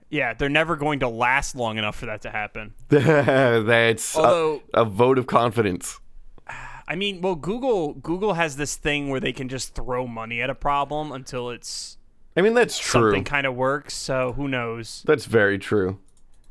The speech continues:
Speaker 1: Um, I mean, but then again, they also don't have a killer app that draws people to it, right? Like,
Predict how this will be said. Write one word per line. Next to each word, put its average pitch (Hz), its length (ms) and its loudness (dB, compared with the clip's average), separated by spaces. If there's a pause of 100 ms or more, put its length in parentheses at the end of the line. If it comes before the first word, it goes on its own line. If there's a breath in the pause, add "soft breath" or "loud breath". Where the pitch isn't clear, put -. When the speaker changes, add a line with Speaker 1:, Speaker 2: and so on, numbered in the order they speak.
(160)
Speaker 1:
Um, 117 480 -8 (720 soft breath)
I 156 80 2
mean, 196 320 0
but 190 160 0
then 208 140 2
again, 190 260 2
they 240 140 0
also 170 280 -2
don't 156 180 0
have 151 100 2
a 135 60 -6
killer 147 360 -2
app 151 220 2
that 123 160 -4
draws 131 320 -2
people 123 260 -10
to 127 220 -6
it, 98 180 -12
right? 117 340 -6 (720 soft breath)
Like, 127 380 -2